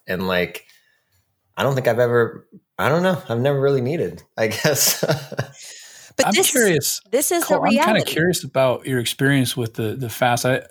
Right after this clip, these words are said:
Speaker 3: I, we, we've talked about it a couple of times on here. I, I, I've done that in the past, and, and I never had, like, a, I did it because I wanted to see if I could do it.
Speaker 2: Yeah.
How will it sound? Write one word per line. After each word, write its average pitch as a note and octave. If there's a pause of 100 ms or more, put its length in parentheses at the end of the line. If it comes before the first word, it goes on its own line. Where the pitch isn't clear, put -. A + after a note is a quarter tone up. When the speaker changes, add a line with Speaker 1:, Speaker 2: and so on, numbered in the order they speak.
Speaker 3:
I, B2+
we, D3+ (140)
we've E3
talked D3
about C3+
it -
a A2
couple A2+
of A2+
times A2+
on G#2+
here. G#2+
I, A2
I, B2+
I've C3
done C#3+
that B2+
in A#2+
the A2
past, A#2
and, A2+
and C#3
I F3+
never D3+
had, C#3
like, A#2
a, G2 (1800)
I F#3
did D#3
it C3+
because C3
I C3
wanted B2
to -
see B2
if A#2
I G#2+
could F2+
do F#2
it. - (180)
Speaker 2:
Yeah. -